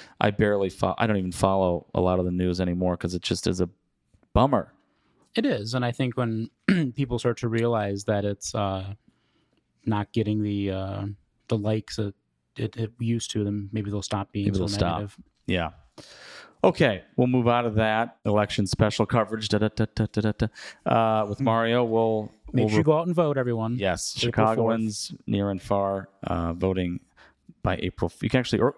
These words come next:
Speaker 1: where can you early vote right now? Just in super sites or anywhere?
Speaker 2: Uh, there are super
Speaker 1: Or not
Speaker 2: sites,
Speaker 1: anywhere, but
Speaker 2: and you can find it on the, uh,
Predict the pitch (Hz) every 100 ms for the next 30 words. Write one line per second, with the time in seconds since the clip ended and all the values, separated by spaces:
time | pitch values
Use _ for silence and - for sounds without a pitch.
0 | - 170 226 240 175 135 135 101 95 95
1 | 87 87 85 76 131 - 113 101 - -
2 | 143 151 - 156 160 - - 104 98 92
3 | - 120 _ _ _ - - 135 127 131
4 | 123 - 135 113 113 101 92 85 82 87
5 | 117 117 117 107 110 107 107 107 104 104
6 | 101 98